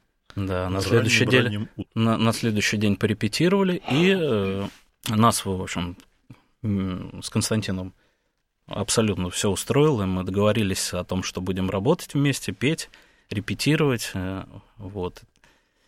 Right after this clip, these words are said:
Speaker 1: И, м, спустя какое-то время мы начали, э, э, этот путь,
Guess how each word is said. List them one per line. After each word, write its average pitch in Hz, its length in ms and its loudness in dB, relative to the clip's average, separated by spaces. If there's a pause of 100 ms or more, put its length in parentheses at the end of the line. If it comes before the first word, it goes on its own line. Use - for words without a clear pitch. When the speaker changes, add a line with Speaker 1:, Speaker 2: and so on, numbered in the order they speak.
(200)
Speaker 1:
И, 123 380 -2 (400)
м, 92 380 -2 (200)
спустя - 500 -2
какое-то 92 380 -4
время 135 360 2
мы 98 160 0
начали, 101 520 -2 (100)
э, 107 480 -10
э, - 500 -8
этот - 220 -8
путь, - 360 -2